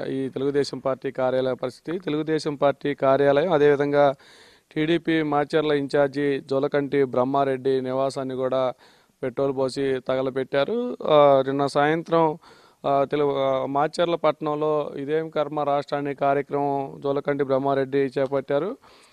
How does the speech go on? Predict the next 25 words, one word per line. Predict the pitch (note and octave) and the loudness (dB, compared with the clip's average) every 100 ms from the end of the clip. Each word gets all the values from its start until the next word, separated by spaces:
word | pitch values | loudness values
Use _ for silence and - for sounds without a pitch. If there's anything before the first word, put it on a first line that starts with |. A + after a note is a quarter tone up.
| _ C3 | _ -4
మాజీ | C#3 D#3+ F3 | -2 -2 -4
మున్సిపల్ | D#3+ D3+ - D#3+ D3+ - | -6 -10 -2 0 0 0
చైర్మన్ | D3+ D3 D3+ D3 | 0 0 -2 -2
తురకా | C#3+ C#3 D3+ | -4 -2 -2
కిషోర్ | D3 C#3 - D3 D3 | -2 -6 -2 0 2
వార్డులో | C#3+ C3+ C#3 C#3 C#3+ C#3 C3 - _ - | 2 2 2 0 0 0 -4 -12 _ -2
కార్యక్రమం | C#3 D3 D3 D3 C#3 | 0 0 -4 -6 -4
చేస్తుండగా | C#3+ - C#3 C#3+ E3 | -4 -6 -8 -4 -2
ఒక్కసారిగా | D#3 C#3+ C#3+ D3+ D#3 D#3 | -2 -4 -2 0 2 0
ముందస్తు | D3 D3 D3+ D3+ D#3+ | 0 -4 -4 -4 -4
పథకం | C#3+ C#3 C#3+ D3 | -2 -2 -2 -4
ప్రకారం | C#3+ C3+ C#3+ C#3 | -4 -2 -2 -2
అక్కడున్న | B2+ C3+ C#3+ | -4 -6 -2
వాళ్ళు, | C#3+ C#3 C3+ C#3+ C3+ - - - - | -2 -2 0 0 -2 -6 -20 -18 -2
ఆ, | C#3 C#3 | 2 4
వారిపై, | C3+ C3 D3 D3+ C#3+ D3+ - | 2 2 2 2 0 -6 -4
టీడీపీ | D#3 E3 D3 | -2 -2 0
వారిపై | D3+ C#3+ D3+ D3 | 2 2 0 2
రాళ్ల | C#3 C#3+ D3 | 2 2 2
దాడి, | C#3+ D3 D3 C#3+ C#3 _ _ _ - C3+ | 0 0 -2 -2 -6 _ _ _ -6 0
ఆ, | C3+ C3+ C3 C#3 | 2 2 2 2
రాళ్ల | C#3 C#3+ | 2 2
దాడికి | D3+ D3 C#3+ C#3 | 4 2 2 2
పాల్పడ్డారు. | C#3+ C#3 - C#3 C#3+ E3 | 2 2 0 2 4 4
అనంతరం | G#3+ E3+ D#3 F3 E3+ F3+ E3+ | 4 4 4 2 2 4 2